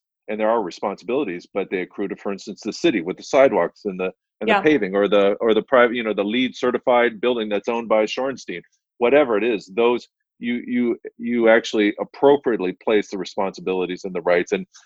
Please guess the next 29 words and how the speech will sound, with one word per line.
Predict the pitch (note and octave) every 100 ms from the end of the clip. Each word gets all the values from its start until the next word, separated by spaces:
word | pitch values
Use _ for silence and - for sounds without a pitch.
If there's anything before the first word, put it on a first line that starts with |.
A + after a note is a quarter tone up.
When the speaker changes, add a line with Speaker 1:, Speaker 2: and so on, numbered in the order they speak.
| _ _ _
Speaker 1:
the | A2
individual | A#2 A#2+ C3 E3+ G#2+ F#2
doesn't | A2 G#2+ G#2
have | - A#2+ A#2 -
to, | G#2+ G2 F#2 F#2 _ - A#2+
like | A2+ G2+
you | G2+
said, | - A2
worry | F2 B2
about | C3 F2+ F#2
it, | G2
but |
also | G#2+ C3 C#3 G#2+ F#2+ F#2+ _ _ _ _
they | A2+
don't, | A#2 A#2 - G2+
they, | G#2+ A2+ G#2+ _ _
I | B2
mean, | A#2+ A2
it's | G#2+ -
not | A2+ A#2 C3 C3+ -
up | A#2+ -
to | G#2
the | A2
individual | A2+ G2 A2+ A2
to | F#2+
make | G2 G#2+
sure | - A2+ G2
the | -
city | - - D3 F2+ G#2